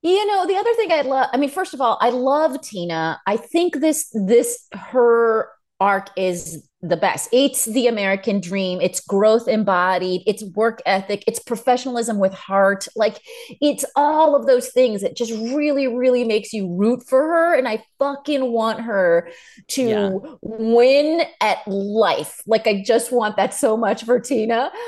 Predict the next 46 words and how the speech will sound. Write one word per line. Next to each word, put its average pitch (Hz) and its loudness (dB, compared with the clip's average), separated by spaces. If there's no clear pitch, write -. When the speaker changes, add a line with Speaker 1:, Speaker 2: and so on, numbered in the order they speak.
Speaker 1:
Um, 262 2
and, 277 0
uh, 202 2
and 330 0
it's, - -10
it's - -2
funny 233 -4
'cause 240 -2
it, 226 -2
it 214 -2
also 233 4
feels 196 -2
like, 156 -2
you 214 -4
know, 202 -2
I 202 0
don't 220 4
know 190 2
what 196 2
her 202 2
background 180 -2
is, 170 0
but 185 2
it's 180 -6
like, 165 0
she - -8
seems 208 -4
like 185 -2
maybe 165 -2
she's, 165 -8
like, 156 -2
first 160 -2
generation 156 -2
or 156 -6
whatever, 147 -2
like, 135 -4
her 156 -6
parents 151 -6
were 143 -8
immigrants 147 -6
or - -14
something 185 -2
like 165 -2
that, 160 0
you 175 -4
know? 151 -4